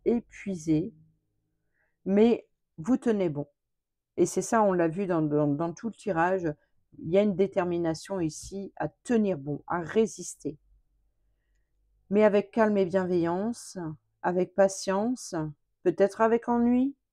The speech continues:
mais voilà, vous, vous, vous comprenez que chaque chose en son temps, que ça ne sert à rien de, de, voilà, que de,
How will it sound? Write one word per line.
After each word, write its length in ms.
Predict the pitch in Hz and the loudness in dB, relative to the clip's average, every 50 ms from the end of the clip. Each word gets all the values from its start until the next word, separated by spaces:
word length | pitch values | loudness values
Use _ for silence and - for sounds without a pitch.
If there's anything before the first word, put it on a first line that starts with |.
| _ _ _ _ _ _ _ _ _ _ _ - | _ _ _ _ _ _ _ _ _ _ _ -6
mais 540 | 175 190 196 202 214 226 240 240 - - _ _ - | -2 0 2 4 4 4 4 2 0 -4 _ _ 0
voilà, 360 | - 190 190 170 156 - _ _ - | 2 4 4 4 2 -2 _ _ -16
vous, 320 | - 160 - - 185 156 - _ _ _ - | -16 -14 -12 -10 -10 -10 -10 _ _ _ -12
vous, 140 | 170 202 190 - | -8 -8 -8 -8
vous 200 | 170 170 165 196 | -10 -10 -8 -8
comprenez 580 | - - 220 214 - - 226 208 208 214 220 220 | -4 -2 -4 -2 -2 -2 -2 0 2 0 0 -2
que 300 | - - 202 185 180 180 _ _ _ _ _ _ _ _ _ _ | -2 -2 -2 -2 -2 -4 _ _ _ _ _ _ _ _ _ _
chaque 260 | _ - - 214 208 - | _ 0 0 0 0 0
chose 220 | - 208 190 - | -2 -4 -2 -2
en 80 | 180 180 | -4 -8
son 240 | - - 170 160 | -8 -8 -8 -8
temps, 220 | 156 - - - _ _ _ _ _ _ _ _ _ _ _ | -8 -10 -16 -18 _ _ _ _ _ _ _ _ _ _ _
que 100 | - 196 | -8 -8
ça 160 | 185 - 202 | -4 -2 -2
ne 60 | 190 185 | -2 -2
sert 260 | - - 196 180 175 | 0 0 0 2 2
à 80 | 170 | -2
rien 340 | 175 180 180 175 185 185 185 | -2 -2 -2 -2 -2 -2 -2
de, 220 | 190 165 165 156 151 | -2 0 0 0 2
de, 400 | 156 151 147 143 147 151 - - _ _ _ _ _ _ _ _ _ _ _ _ _ _ - | 2 2 0 0 0 -2 -6 -10 _ _ _ _ _ _ _ _ _ _ _ _ _ _ -4
voilà, 280 | 165 180 175 170 165 165 | 0 2 4 4 2 0
que 180 | - - 160 | -2 -2 -4
de, 500 | 147 151 156 151 147 147 147 147 151 156 | -2 2 2 2 2 2 0 0 -4 -6